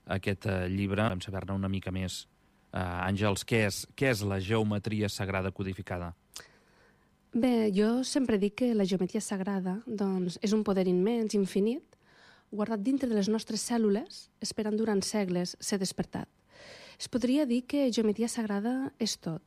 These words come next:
Speaker 2: no? Tot el que ens envolta. Quan diem tot, doncs estem parlant dels nostres sentiments, les nostres emocions,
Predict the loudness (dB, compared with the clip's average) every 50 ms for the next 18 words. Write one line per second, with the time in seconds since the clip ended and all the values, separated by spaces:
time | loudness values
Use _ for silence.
0 | _ _ _ -6 -6 -4 -4 -4 -2 -2 -2 -2 0 0 0 2 2 2 2 2
1 | 0 0 0 -2 -2 -2 0 0 2 2 2 0 0 0 0 -2 -2 -4 -8 -12
2 | -20 -20 -20 -20 -20 -20 -10 -4 -2 0 0 0 0 0 0 0 0 0 2 2
3 | 2 2 2 2 0 0 0 0 0 0 -2 -2 0 0 0 2 2 2 4 4
4 | 2 2 0 -2 -6 -10 -14 _ _ _ -20 -20 -20 -14 -10 -6 -2 0 0 0
5 | 0 -2 -2 -2 0 0 0 -2 -2 0 2 2 2 2 0 -2 -4 -6 -10 -18